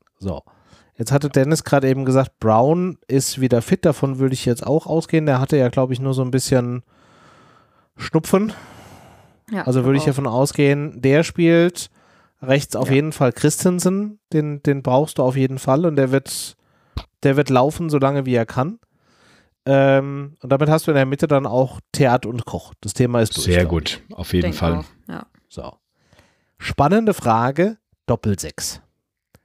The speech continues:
Speaker 1: Wer und warum? Dennis.
Speaker 3: Ähm, ich würde tatsächlich statt Højlund mit Dahoud spielen und, äh, Skiri daneben stellen.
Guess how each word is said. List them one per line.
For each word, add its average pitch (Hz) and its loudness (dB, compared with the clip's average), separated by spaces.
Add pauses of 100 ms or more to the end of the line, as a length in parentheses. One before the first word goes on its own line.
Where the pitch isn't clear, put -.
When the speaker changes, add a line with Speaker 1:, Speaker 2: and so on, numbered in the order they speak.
(400)
Speaker 1:
Wer 143 2
und 156 0
warum? 113 0 (720)
Dennis. 95 -6 (1500)
Speaker 3:
Ähm, 143 0
ich - -4
würde 175 0
tatsächlich 156 0
statt - -2
Højlund 139 2
mit 135 -4
Dahoud 123 0
spielen 156 -2
und, 113 0
äh, 104 2
Skiri 98 0
daneben 87 0
stellen. 87 -2